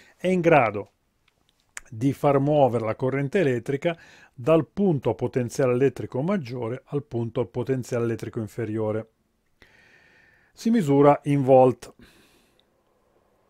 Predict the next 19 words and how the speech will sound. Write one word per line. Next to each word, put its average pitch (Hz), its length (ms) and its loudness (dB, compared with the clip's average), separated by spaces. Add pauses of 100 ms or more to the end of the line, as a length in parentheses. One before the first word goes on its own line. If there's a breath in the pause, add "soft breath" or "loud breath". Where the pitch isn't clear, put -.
(320)
La 185 180 6
potenza 160 480 0
elettrica 117 640 0 (280)
è 147 260 -2 (1080)
il 165 200 0
prodotto 147 720 0 (260)
della 156 440 4
tensione 127 720 -2
ai 107 180 -6
capi 110 500 -2 (180)
del 131 480 0 (220)
conduttore 135 840 -4 (600 soft breath)
moltiplicato 131 760 -2
per 120 140 -2
la 117 140 -4
corrente 113 440 -6
che 104 100 -14
lo 101 80 -6
attraversa 101 680 -10